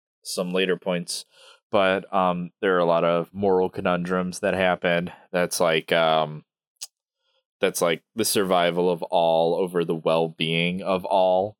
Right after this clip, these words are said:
kind of thing idea, which is there. It's there. Well, uh, okay. Okay. I'm sorry. Um, I, I'll take back that opinion. It is incorrect cor-, according to Ben.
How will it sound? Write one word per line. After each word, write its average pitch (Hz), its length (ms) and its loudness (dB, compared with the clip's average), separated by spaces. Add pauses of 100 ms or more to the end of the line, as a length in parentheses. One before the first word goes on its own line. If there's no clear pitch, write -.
(120)
kind 104 220 0
of 101 120 -2
thing 98 400 -2 (260)
idea, 104 560 0 (360)
which 110 220 0
is 98 160 -2
there. 90 380 2 (280)
It's 311 220 -4
there. 92 340 0 (580)
Well, 127 200 -4
uh, 98 300 0
okay. 101 340 -2 (220)
Okay. 101 240 0
I'm 107 300 0
sorry. 120 300 2
Um, 113 280 0
I, 113 280 -2
I'll 127 120 4
take 139 240 0
back 113 200 2
that 101 160 4
opinion. 92 440 0
It 92 120 2
is 92 160 0
incorrect 87 420 0
cor-, 110 280 0
according 92 380 0
to 87 60 0
Ben. 85 360 0